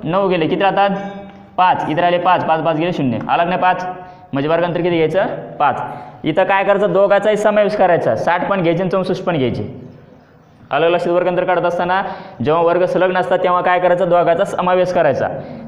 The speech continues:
साठ, एकसष्ट, बासष्ट, त्रेसष्ट, चौसष्ट. पाच येतात, चार येत नाही. आता आपण आपल्या सूत्राकडे वळूया. मध्यक बरोबर एल किती घेतला आपण?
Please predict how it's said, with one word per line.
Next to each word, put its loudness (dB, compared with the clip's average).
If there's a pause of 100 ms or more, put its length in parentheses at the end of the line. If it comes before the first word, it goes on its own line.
साठ, 2
एकसष्ट, 2
बासष्ट, 2
त्रेसष्ट, 0
चौसष्ट. 2 (240)
पाच 2
येतात, 2
चार 2
येत 0
नाही. -2 (380)
आता 2
आपण 2
आपल्या -2
सूत्राकडे 0
वळूया. -2 (420)
मध्यक 0
बरोबर 2
एल 0
किती -2
घेतला 2
आपण? 2